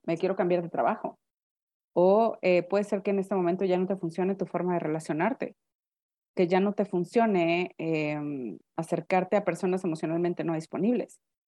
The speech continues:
que ese sea tu mecanismo y dices, "No, es que de verdad es muy doloroso, ya no lo quiero más". Entonces, lo primero es identificarlo, ¿no? Em,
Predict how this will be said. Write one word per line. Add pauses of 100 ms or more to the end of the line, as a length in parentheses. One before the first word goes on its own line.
que
ese
sea
tu
mecanismo
y
dices,
"No,
es
que
de
verdad
es
muy
doloroso, (100)
ya
no
lo
quiero
más". (1400)
Entonces,
lo
primero
es
identificarlo, (160)
¿no? (1900)
Em,